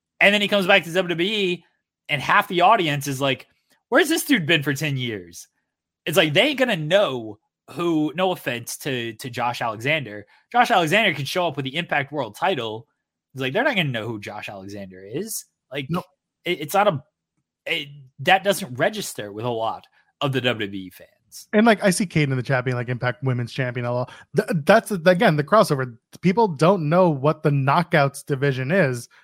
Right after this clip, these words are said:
Speaker 2: in Impact. So for them to just call it the Impact Women's Champion, like,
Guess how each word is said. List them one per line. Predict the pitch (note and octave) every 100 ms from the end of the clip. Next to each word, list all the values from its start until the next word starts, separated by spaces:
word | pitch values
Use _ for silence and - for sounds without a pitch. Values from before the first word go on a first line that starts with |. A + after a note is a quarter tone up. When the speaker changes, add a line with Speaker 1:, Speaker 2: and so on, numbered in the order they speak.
| _ _
Speaker 2:
in | F3+ C#3+ C#3+ E3
Impact. | G#3 F3+ A#2 A#2+ _ _ _
So | - D#3
for | C#3+
them | D#3 F#3+
to | E3+
just | D#3 -
call | F3 E3
it | -
the | C#3+
Impact | D3+ D3 C3+
Women's | C3 C#3+ D#3 C#3
Champion, | - F#3 C3+
like, | B2